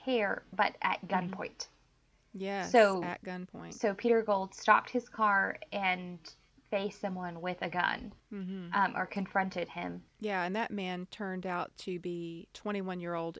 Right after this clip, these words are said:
Speaker 2: Eric Kane.
Speaker 1: Yes.
Speaker 2: He turned the gun on Peter Gold
Speaker 1: Right.
Speaker 2: and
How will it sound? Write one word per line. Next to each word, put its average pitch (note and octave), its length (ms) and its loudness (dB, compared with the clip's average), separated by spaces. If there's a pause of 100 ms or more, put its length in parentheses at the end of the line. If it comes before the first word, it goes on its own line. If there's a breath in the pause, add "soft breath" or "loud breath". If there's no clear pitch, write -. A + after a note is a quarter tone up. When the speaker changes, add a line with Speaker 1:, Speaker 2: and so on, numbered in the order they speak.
Speaker 2:
Eric F#3 320 -2 (100)
Kane. F3 540 -6
Speaker 1:
Yes. F#3 420 -2
Speaker 2:
He - 140 -6
turned G#3 320 -2
the F#3 60 -4
gun F3+ 440 -6
on G3 440 -4 (120)
Peter F3 220 -2
Gold D#3+ 420 -6 (140)
Speaker 1:
Right. F#3+ 340 0
Speaker 2:
and F3 380 -6